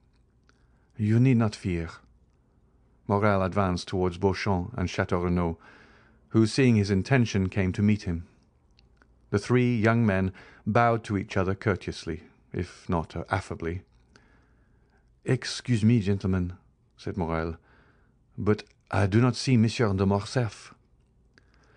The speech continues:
"He sent us word this morning," replied Château Renaud, "that he would meet us on the ground." "Ah," said Morel. Beauchamp pulled out his watch. "It is only five minutes past eight," said he to Morel.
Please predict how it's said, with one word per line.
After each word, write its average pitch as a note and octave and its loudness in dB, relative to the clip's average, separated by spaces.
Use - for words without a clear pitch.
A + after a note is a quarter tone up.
"He B2 2
sent E3 2
us D3 2
word B2+ 4
this G#2+ -2
morning," A#2 2
replied F2+ -2
Château F#2 -4
Renaud, E2+ -2
"that E2+ -4
he F#2+ 0
would G2+ 2
meet B2+ 4
us C#3 0
on C#3 4
the C3+ 4
ground." G#2 0
"Ah," G2 -2
said F2 -8
Morel. D#2+ -4
Beauchamp G#2+ 2
pulled G#2 2
out G2 4
his F#2 -4
watch. - -2
"It E2+ -6
is F2 -2
only A#2+ 4
five E3+ 2
minutes D#3 0
past - -2
eight," - -2
said F2 -6
he F2+ -4
to F2+ -6
Morel. E2 -2